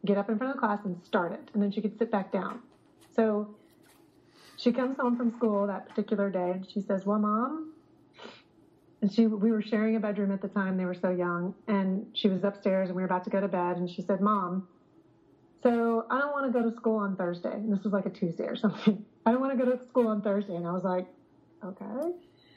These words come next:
And I was in bed. So I got out of the bed and I went on the floor and I sat next to her. And she goes,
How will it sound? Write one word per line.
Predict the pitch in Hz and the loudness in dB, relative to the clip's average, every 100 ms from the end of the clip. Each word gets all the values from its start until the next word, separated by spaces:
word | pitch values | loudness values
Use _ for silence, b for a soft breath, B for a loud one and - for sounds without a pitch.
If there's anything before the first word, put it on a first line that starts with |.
| B | B
And | 220 | 2
I | 220 294 | 2 2
was | 254 | 2
in | 226 | 0
bed. | 214 202 180 185 | 0 -2 -4 -4
So | 196 | -2
I | |
got | 190 202 | 0 0
out | 208 | 0
of | 240 | 0
the | |
bed | 233 214 208 208 | 0 0 0 0
and | 185 | -2
I | |
went | 175 190 | -2 0
on | 208 | 0
the | 240 240 | 0 0
floor | 202 202 | 0 2
and | 196 | 0
I | 190 - | -2 -2
sat | 190 233 | -2 0
next | 202 - - | -2 -4 -4
to | 180 | -2
her. | 170 185 - - - - - - - - | 0 -2 -8 -20 -20 -20 -20 -20 -10 -2
And | |
she | 208 | 2
goes, | 220 | 2